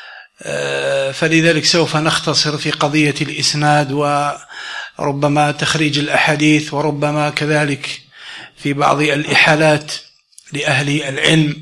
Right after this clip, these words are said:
كل هذا كما تعلمون يستغرق وقتاً، وقد، آه، يمنعنا ذلك من إتمام هذه الأحاديث لذلك سيقرأ الأخ المقدم، ثم نعلق إن شاء الله تعالى بما،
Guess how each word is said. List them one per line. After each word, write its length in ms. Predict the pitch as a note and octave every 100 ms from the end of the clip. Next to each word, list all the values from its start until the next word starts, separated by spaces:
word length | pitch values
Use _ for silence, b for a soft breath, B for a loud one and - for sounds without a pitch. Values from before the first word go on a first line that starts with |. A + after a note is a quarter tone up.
| - _ _ _ _ _ _ - - -
كل 240 | - F3 D#3+
هذا 220 | D#3+ D3+
كما 280 | - D#3 D3+
تعلمون 680 | D3+ C3+ C#3 C#3 D#3+ E3 D#3 B B B B -
يستغرق 600 | C3+ - D#3+ D#3 D3+ D3+
وقتاً، 880 | D3 D3 D3+ D#3 - D#3 D#3 D#3+ - B B B
وقد، 560 | D#3+ C#3+ D3+ D3+ C#3+ - -
آه، 640 | C#3 C#3 C#3 C#3 C#3 C#3
يمنعنا 680 | C#3+ D#3 D#3 E3 D#3 D3+ D3
ذلك 420 | C#3+ D#3+ D3+ C#3+
من 320 | D#3 D3+ D3+
إتمام 380 | D3 - D#3+ D#3
هذه 520 | C#3+ C3+ D3 C3 C#3+
الأحاديث 840 | D#3 C#3+ C#3+ D#3 D3 C#3+ E3 E3 - B B B B B B
لذلك 680 | D3 D#3+ E3+ D3 D#3 D#3+ D#3+ -
سيقرأ 800 | - D#3+ D#3+ D3 C#3 D3 D3 C#3+
الأخ 300 | C#3+ C#3+ D#3
المقدم، 760 | C#3+ C#3 D#3+ C#3+ C#3+ D#3 E3+
ثم 280 | - F3 D3+
نعلق 580 | D3 C#3 D3+ D3+ C#3+ D3+
إن 140 | C#3
شاء 200 | C#3 D3
الله 200 | C#3+ C3+
تعالى 400 | C3 C3+ D#3 D3+
بما، 440 | C#3+ D3 C#3+ D3